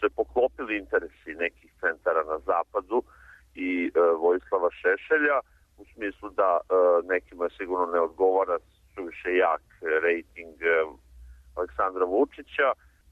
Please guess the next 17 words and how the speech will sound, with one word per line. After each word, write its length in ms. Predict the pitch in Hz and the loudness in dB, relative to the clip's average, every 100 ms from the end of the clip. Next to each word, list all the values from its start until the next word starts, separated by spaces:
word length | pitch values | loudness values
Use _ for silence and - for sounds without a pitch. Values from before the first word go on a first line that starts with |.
| - | -6
pa 300 | 123 113 104 - - | -2 2 0 -2 -10
se 40 | 117 | -4
na 100 | 113 | 0
ovaj 180 | 113 110 | 2 2
način 360 | 104 104 - 107 101 | 0 -2 -8 -2 0
verovatno 580 | 98 95 - 101 98 95 - - - | 4 2 0 0 2 2 -4 -16 -4
on 340 | 92 95 95 90 - | 2 2 2 -4 0
želi 220 | 90 90 | 0 0
malo, 360 | 85 85 85 82 - | 0 0 4 2 2
ovaj, 500 | 76 73 73 80 76 - - - 82 | 0 0 -2 -4 -4 -6 -20 -10 -2
a, 60 | 78 - - | -2 -4 -4
smanjiti. 720 | 90 92 117 151 - 147 135 - - - - 92 98 | -2 0 0 -4 -4 -2 -2 -4 -20 -20 -14 -10 -8
Mislim 240 | 104 104 | -8 -4
da 100 | 101 | -4
tu 160 | 87 110 104 | 0 0 2
nema 280 | 104 98 | 0 0
nekog 360 | 95 92 - 92 | -2 -2 -4 -12